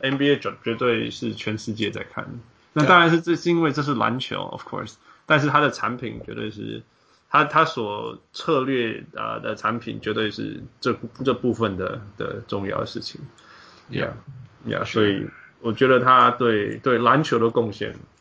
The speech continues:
Speaker 1: 呃，不，不可思议啊，不可思议。
Speaker 2: Yeah, yeah，for sure。
Speaker 1: 那比较个人一点的，就是我记得他是，他那时候，呃，呃，Kevin Garnett 事件，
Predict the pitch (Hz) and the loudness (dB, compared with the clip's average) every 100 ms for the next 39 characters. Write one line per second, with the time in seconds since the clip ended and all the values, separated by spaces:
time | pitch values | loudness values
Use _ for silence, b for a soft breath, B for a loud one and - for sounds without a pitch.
0 | _ - 55 - - _ _ _ _ _ | _ -10 -8 -10 -14 _ _ _ _ _
1 | _ - - - 143 117 - 139 104 98 | _ -20 -20 -10 -6 -6 -6 -2 -2 -2
2 | 98 95 90 - - - 113 101 - 117 | -6 -8 -8 -12 -14 -10 -6 -6 -6 -6
3 | 123 127 131 127 - _ - 160 139 135 | -6 -8 -10 -14 -20 _ -18 -4 6 8
4 | 123 113 131 156 165 - - 202 147 123 | 8 6 2 6 4 4 2 4 6 4
5 | 120 151 127 117 104 107 113 127 117 123 | 2 -4 -4 -4 -4 -6 -8 -6 -4 -2
6 | 113 113 147 123 110 131 139 - 143 123 | -4 -2 -2 0 2 4 2 2 -6 -6
7 | - _ _ _ b b b b - 151 | -14 _ _ _ b b b b 2 2
8 | 156 147 139 147 135 123 - 127 117 107 | 2 2 6 8 8 4 4 6 8 6
9 | 113 123 - _ _ _ _ - - - | 2 -6 -14 _ _ _ _ -20 -20 -8
10 | - 110 101 98 - - 151 151 139 131 | 2 4 4 2 -2 -2 0 2 2 2
11 | 127 - - 120 117 107 | 0 -8 -10 -10 -8 -8